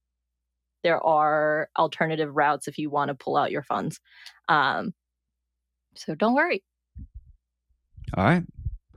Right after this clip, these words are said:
Speaker 1: It's happening.
Speaker 2: Good to know. Good to know for sure. Um, so Emily, this has been fantastic. Thank you for all of the,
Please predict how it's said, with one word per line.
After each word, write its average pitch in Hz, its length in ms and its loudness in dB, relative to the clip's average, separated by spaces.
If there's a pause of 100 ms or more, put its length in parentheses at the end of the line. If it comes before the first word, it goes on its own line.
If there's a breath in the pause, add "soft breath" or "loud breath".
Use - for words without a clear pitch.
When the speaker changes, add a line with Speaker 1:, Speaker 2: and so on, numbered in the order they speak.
(920 soft breath)
Speaker 1:
It's - 100 -6
happening. 214 320 -6 (240)
Speaker 2:
Good 143 260 6
to 151 140 4
know. 151 320 2 (560)
Good 120 180 4
to 123 100 4
know 117 140 4
for 113 140 -4
sure. 107 400 2 (220)
Um, 95 400 2 (2000)
so - 140 6
Emily, 180 220 6
this 185 140 0
has 233 60 0
been 220 140 4
fantastic. 165 680 0
Thank 139 260 2
you 143 100 4
for 127 500 4
all 120 220 4
of 110 200 0
the, 104 600 2